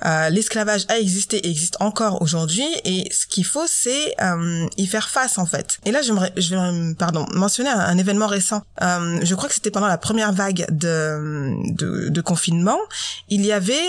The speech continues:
euh, donc beaucoup de personnes qui s'étaient opposées et qui détruisaient les statues.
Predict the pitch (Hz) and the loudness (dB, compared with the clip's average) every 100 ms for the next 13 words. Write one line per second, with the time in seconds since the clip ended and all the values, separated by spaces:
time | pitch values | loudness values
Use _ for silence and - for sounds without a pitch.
0 | - 214 196 185 180 175 175 170 170 165 | 0 0 2 2 2 2 2 0 0 0
1 | 170 - 247 226 - - 226 190 - 214 | 0 -2 -4 -2 -2 0 0 0 -2 -2
2 | 214 - 185 190 175 165 - 170 196 277 | -2 -2 0 -2 -2 -4 0 0 0 -2
3 | - 185 196 208 - 220 220 262 220 190 | -2 0 0 0 -2 -2 0 0 0 0
4 | - 180 - 185 | 0 0 0 -2